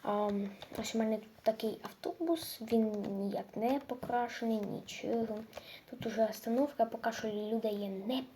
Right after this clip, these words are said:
бачу. Давайте ми присядемо, або давайте хоча б подивимось, чи все з, е, ним хорошо. Ага. Мгм, давайте ми отак от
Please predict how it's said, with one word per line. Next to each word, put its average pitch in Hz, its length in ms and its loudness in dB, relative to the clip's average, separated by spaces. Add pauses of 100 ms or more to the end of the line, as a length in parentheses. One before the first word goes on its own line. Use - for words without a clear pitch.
(120)
бачу. - 420 -6
Давайте 208 360 -8
ми 226 260 -6 (300)
присядемо, 220 920 -2 (400)
або 233 180 -2
давайте 226 360 -2
хоча - 240 4
б 220 160 0 (220)
подивимось, 226 680 -2
чи - 140 -2
все - 340 -4 (480)
з, 208 200 -4
е, 214 200 -2 (840)
ним 202 320 0 (120)
хорошо. 208 640 -4 (1200)
Ага. 208 300 -4 (920)
Мгм, 233 720 -2
давайте 220 420 -4
ми 220 200 -4 (220)
отак 226 420 -10
от - 140 -14